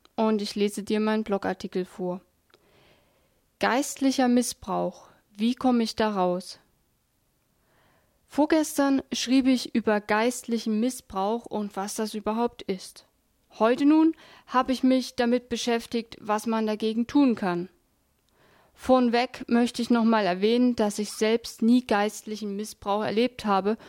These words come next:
und denke, dass mir so auch wichtige Punkte gar nicht klar sind. Wenn dir was auffällt, dann fühl dich frei, mich zu berichtigen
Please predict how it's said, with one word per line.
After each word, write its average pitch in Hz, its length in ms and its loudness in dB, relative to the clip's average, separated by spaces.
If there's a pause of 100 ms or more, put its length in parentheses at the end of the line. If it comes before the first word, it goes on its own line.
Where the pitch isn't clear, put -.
(280)
und 214 260 0
denke, 233 400 2
dass 214 240 -4
mir 202 160 4
so 233 320 4
auch 202 240 -2
wichtige 226 400 -2
Punkte 220 380 -2
gar 185 200 -2
nicht 196 260 -2
klar 185 260 0
sind. 185 380 -6 (760)
Wenn 240 160 2
dir 254 140 2
was 226 160 -2
auffällt, 277 720 2
dann 220 240 0
fühl 240 180 0
dich 214 180 -4
frei, 208 320 0
mich 254 220 4
zu - 140 -8
berichtigen 247 680 0